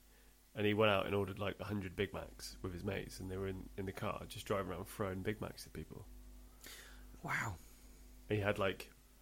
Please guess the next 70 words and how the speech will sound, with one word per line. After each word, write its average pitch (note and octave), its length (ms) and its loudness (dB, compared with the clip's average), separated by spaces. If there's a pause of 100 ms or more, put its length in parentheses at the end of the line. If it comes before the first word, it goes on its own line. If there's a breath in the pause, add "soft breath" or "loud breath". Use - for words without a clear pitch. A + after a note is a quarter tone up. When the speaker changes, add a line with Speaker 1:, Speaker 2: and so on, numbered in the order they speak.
(140)
Speaker 1:
bling G2 280 6
all F2+ 80 4
over F#2 140 4
his F#2 140 -2
knuckles F#2 480 -2
and F2+ 340 -4 (200)
Speaker 2:
Oh, C3+ 280 10
yeah, C#3 220 10
he D#3 60 10
was C3 120 4
a - 20 2
bin E3+ 160 10
man. G#2+ 240 8 (540)
Speaker 1:
Yes. - 500 8
Speaker 2:
Yeah, C3+ 220 10
Speaker 1:
Yeah. A2 140 10
Speaker 2:
and A#2+ 120 8
he, C3 140 6
like, G#2+ 100 8
I G#2+ 80 4
think F3+ 200 4
he C3 40 2
lost B2+ 240 4
all A2 60 0
of G2+ 80 2
his F#2 100 -2
money D3+ 200 4
in F#2 80 2
the F#2 60 0
Speaker 1:
He A2 40 6
Speaker 2:
end. F#2 80 4
Speaker 1:
did, C#3 200 12
yeah. C3 180 12
Speaker 2:
'Cause A#2 100 8
he B2 60 12
had, A2+ 100 12
like, A2 160 4
a G#2+ 40 8
banger B2 300 8
track - 420 2
at D#2 120 2
his F2+ 120 4
house. G#2 320 4
He G#2+ 60 -2
bought G#2 280 4
property A2+ 240 8
Speaker 1:
Yeah. G#2 100 10
Speaker 2:
in A2 60 6
Spain G#2+ 340 6
and G#2 100 2
that, F#2+ 140 4
and G#2+ 100 0
then, A2+ 80 0
yeah, B2 140 0
he - 60 0
lost G#2 220 -2
all D#3+ 60 8
his D#3+ 80 10
Speaker 1:
But - 40 6
Speaker 2:
money. E3+ 100 10
Speaker 1:
what E3+ 80 12
are D3 40 8
the E3+ 100 10
odds E3 160 6
that G#2 160 10
he A#2+ 180 2
won B2+ 220 8
the A#2+ 60 8
lottery G#2+ 300 8
again? G#2+ 300 6